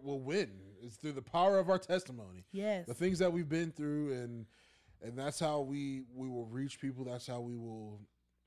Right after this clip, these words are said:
Speaker 1: begin to show people the love of Christ in our life, is by how we, the gospel has affected us.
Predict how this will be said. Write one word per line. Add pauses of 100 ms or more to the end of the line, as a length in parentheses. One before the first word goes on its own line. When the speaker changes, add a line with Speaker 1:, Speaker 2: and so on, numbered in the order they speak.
(680)
Speaker 1:
begin
to
show
people
the
love
of
Christ
in
our
life, (580)
is
by
how
we, (100)
the
gospel
has
affected
us.